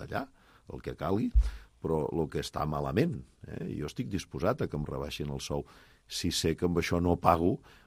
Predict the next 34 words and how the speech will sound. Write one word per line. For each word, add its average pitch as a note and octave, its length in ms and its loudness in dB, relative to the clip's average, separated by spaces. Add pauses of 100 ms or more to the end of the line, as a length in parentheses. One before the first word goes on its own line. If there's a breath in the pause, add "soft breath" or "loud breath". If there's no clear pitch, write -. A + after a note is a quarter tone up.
(100)
una D#2 220 0
colla D2+ 320 -2
d'ineficiències. - 880 -6
I F#2+ 80 -2
la G2+ 160 2
segona, C#3+ 460 4 (840)
que F2+ 80 -2
quan E2+ 240 2
tot - 240 2
això - 160 0
es F#2+ 100 2
va F#2+ 140 2
produir F#2+ 400 2
jo B2 80 4
no B2+ 120 2
sabia F2 440 0
que - 80 -10
era C2 160 -4
balista. C2 560 -8 (560 soft breath)
Jo D#2+ 80 -4
sabia G#2+ 380 2
que G2 100 2
era D2+ 160 2
pagano, B1 480 -6 (640 soft breath)
però D2 180 -2
balista D2 480 -4
no. A#1 140 -10
I C2 80 -6
ara F2 140 0
resulta C3+ 260 0
que A#2+ 80 0
sóc - 160 0
avalista F2 480 -2
d'això. - 240 -14